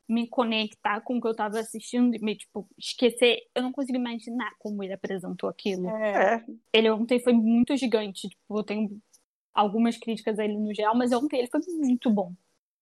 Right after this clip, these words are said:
Speaker 2: É.
Speaker 1: Não
Speaker 3: Sim.
Speaker 1: sabia, não, não esperava que ele ia contar pra eles no meio do programa. Eu achei uma, eu gostei, eu achei uma decisão certa, mas, tipo, aquelas Boninho, eu achei uma decisão certa.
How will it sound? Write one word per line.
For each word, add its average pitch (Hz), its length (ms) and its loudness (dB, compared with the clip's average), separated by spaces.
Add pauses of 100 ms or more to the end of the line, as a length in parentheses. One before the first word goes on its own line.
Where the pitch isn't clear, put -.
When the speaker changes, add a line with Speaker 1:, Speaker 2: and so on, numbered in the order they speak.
(400)
Speaker 2:
É. 220 220 -2
Speaker 1:
Não 262 160 6
Speaker 3:
Sim. 330 80 -4
Speaker 1:
sabia, 269 340 2
não, 247 320 -2
não 247 120 0
esperava 247 460 -4
que 254 80 -10
ele 233 100 -2
ia 233 60 -4
contar 233 540 -6
pra 226 100 -4
eles 208 300 -4
no 208 140 -10
meio 202 260 -6
do 185 100 -8
programa. 202 720 0 (1120)
Eu 233 160 8
achei 226 220 4
uma, 226 240 0
eu 226 140 4
gostei, 226 400 2
eu 220 40 2
achei 214 160 -8
uma 214 120 -4
decisão 202 300 -8
certa, 202 520 -4 (180)
mas, 220 260 -2
tipo, 208 500 0 (840)
aquelas 220 300 -2
Boninho, 190 480 2
eu 202 60 -4
achei 220 200 -2
uma 240 120 0
decisão 247 280 2
certa. - 400 -6